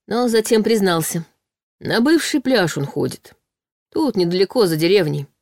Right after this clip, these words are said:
У него там много лет назад невеста утонула. Говорит, что не спится порой, вот и сидит там, на воду смотрит. Но однажды я его подпоил хорошенько,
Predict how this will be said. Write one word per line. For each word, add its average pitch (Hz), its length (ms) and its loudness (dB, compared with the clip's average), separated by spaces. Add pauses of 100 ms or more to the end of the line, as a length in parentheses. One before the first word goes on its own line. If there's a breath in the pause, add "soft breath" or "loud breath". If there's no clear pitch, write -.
(260)
У - 80 -6
него 220 240 2
там 190 300 0
много 185 420 2
лет 185 240 0
назад 175 460 0
невеста 185 540 2
утонула. 143 540 -4 (240)
Говорит, 233 520 2
что - 240 -4
не 185 160 2
спится 254 500 -4
порой, 147 420 -4
вот - 200 -4
и 240 60 0
сидит 180 480 -2
там, 165 300 -4 (600)
на 147 120 -4
воду 202 280 2
смотрит. 175 640 -2 (680)
Но 156 220 -2
однажды 160 600 0
я 180 220 4
его 165 260 2
подпоил 208 560 -4
хорошенько, 147 800 -4